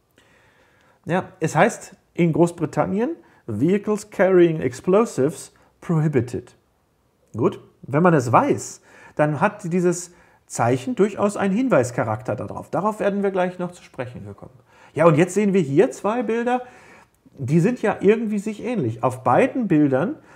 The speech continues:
äh, ist, äh, eine altmodische Kamera abgebildet. So, äh, solche Kameras werden ja, sind ja heute, äh, selten im Betrieb. So eine Kamera mit so einem Balken vorne dran.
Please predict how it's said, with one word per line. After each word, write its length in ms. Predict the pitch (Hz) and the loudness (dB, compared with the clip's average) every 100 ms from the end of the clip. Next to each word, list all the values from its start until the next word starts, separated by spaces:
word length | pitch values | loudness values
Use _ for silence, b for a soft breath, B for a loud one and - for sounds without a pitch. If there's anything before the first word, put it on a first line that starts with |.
| B _ | B _
äh, 140 | 165 170 | 0 2
ist, 540 | 170 185 - - - | 2 0 -2 -16 -4
äh, 300 | 165 165 165 160 | 0 2 0 -2
eine 360 | 156 160 - | -4 -4 -6
altmodische 720 | - 170 196 165 170 156 160 | 2 2 4 2 2 2 -2
Kamera 520 | - 175 151 120 120 117 | -6 -4 -4 0 -2 -2
abgebildet. 720 | - - 117 95 101 98 _ _ _ _ _ _ _ _ - - | -8 -8 -8 -8 -10 -16 _ _ _ _ _ _ _ _ -14 -2
So, 200 | 120 120 117 | 2 2 2
äh, 120 | 123 | -2
solche 200 | 113 117 | -4 -4
Kameras 460 | 127 120 117 117 | -2 0 0 0
werden 160 | 127 120 | -2 0
ja, 180 | 104 113 | -2 -2
sind 140 | 120 | 0
ja 80 | 110 | 0
heute, 320 | 120 120 110 | 0 0 -4
äh, 280 | - 110 113 | -4 -6 -6
selten 500 | 110 127 131 110 104 | 2 2 2 -2 -6
im 220 | 117 110 | -4 -4
Betrieb. 440 | 101 - 117 127 - B B | -4 -4 -4 -4 -10 B B
So 60 | 135 | -4
eine 120 | 123 | -2
Kamera 360 | 120 151 139 123 | -2 0 0 -2
mit 140 | 117 | 0
so 60 | 120 | 0
einem 200 | 117 - | 0 2
Balken 420 | 123 139 135 113 | 4 4 4 -4
vorne 380 | - 110 101 104 | -4 -6 -6 -6
dran. 320 | 104 120 | -6 -4